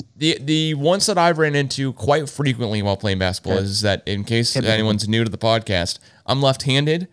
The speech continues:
Speaker 1: So a lot of things
Speaker 2: Oh.
Speaker 1: people will say is, "Don't let him go left. Don't let him go left," which I think is a great one, where in my head, I'm like,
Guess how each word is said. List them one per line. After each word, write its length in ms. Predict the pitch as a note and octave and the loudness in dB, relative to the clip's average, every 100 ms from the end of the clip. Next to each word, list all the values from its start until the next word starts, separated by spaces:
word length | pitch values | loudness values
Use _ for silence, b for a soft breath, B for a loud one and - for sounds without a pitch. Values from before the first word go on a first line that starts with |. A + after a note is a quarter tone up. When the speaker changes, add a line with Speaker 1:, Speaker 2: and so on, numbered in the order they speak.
| b b b | b b b
Speaker 1:
So 240 | - - C#3 | -2 2 4
a 40 | |
lot 320 | B2+ C3 C#3+ | 4 4 2
of 80 | D3 | 0
things 240 | C#3+ C#3 C3 | 0 -2 0
Speaker 2:
Oh. 40 | |
Speaker 1:
people 280 | C3+ B2+ B2 | -2 0 0
will 100 | A2+ | 0
say 280 | A#2+ A#2+ A#2+ | 2 4 4
is, 160 | A2 | 2
"Don't 160 | - C3 | 2 2
let 100 | C#3 | 2
him 60 | C3+ | 4
go 120 | B2+ | 4
left. 360 | A#2 F2+ - - | 4 0 -6 -2
Don't 180 | A#2+ | 0
let 120 | B2+ B2 | 2 0
him 80 | |
go 180 | A#2+ A2+ | 2 4
left," 440 | G#2+ A#2 F3+ - - | 4 0 -2 -10 -8
which 180 | G#2+ G#2+ | -4 -2
I 60 | |
think 160 | G#2 G2+ | -2 -4
is 140 | F#2+ | -4
a 40 | G2 | -6
great 360 | - G#2 A2 | -4 -2 0
one, 280 | G#2+ C#3+ D#3 | 0 -2 0
where 140 | A#2 | 2
in 100 | G#2 | 2
my 140 | G#2+ G2+ | 2 2
head, 220 | A2 A#2 | 2 2
I'm 80 | G#2+ | 0
like, 240 | F2 D#2 | -2 -4